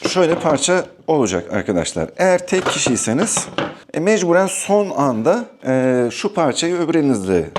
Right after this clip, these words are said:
tutmanız gerekiyor. Onda da dikkatli bir şekilde sipere yassı bir şekilde götürdünüz. Parça ayrıldığı zaman testere çektiniz.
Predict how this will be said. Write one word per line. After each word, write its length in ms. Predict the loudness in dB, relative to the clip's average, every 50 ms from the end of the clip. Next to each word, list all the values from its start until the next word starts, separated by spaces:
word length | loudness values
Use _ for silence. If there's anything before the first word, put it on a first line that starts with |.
| -10 -6
tutmanız 540 | -8 -8 -6 -4 -2 0 2 2 2 0 2
gerekiyor. 500 | 0 0 0 -2 -4 -2 2 2 2 2 0 -8 -18 -20 -20 -20 -20 -20 -20 -18 _ 0
Onda 240 | 0 2 2 4 2
da 140 | 2 2 2
dikkatli 440 | 0 0 2 0 0 2 0 -4
bir 60 | -4 -2
şekilde 520 | -4 -6 -4 -4 -6 -2 -2 -2 -2 -2 -6 -14 -20 -20 _ _
sipere 400 | -10 -8 -6 -4 -2 0 0 2
yassı 380 | 2 2 2 2 2 0 -2 -2
bir 60 | -2
şekilde 560 | -2 -2 -4 -4 -4 -4 -2 0 0 -2 -2 -4 -10 -20 -20 -20 _ 0
götürdünüz. 920 | 2 2 2 4 2 2 2 2 0 -2 0 0 0 0 -2 -8 -12 -14 _ -4
Parça 360 | 0 0 0 0 0 -4 -2
ayrıldığı 680 | 0 2 2 4 4 4 4 2 2 0 -2 -4 -4 -2
zaman 380 | -2 0 0 0 0 -2 -4 -8 -20 -20 -20 -20 -20 -20 _ _
testere 380 | 0 0 0 2 2 2 2 2
çektiniz. 580 | 2 0 -2 -2 -2 -4 -4 -2 -4 -6 -10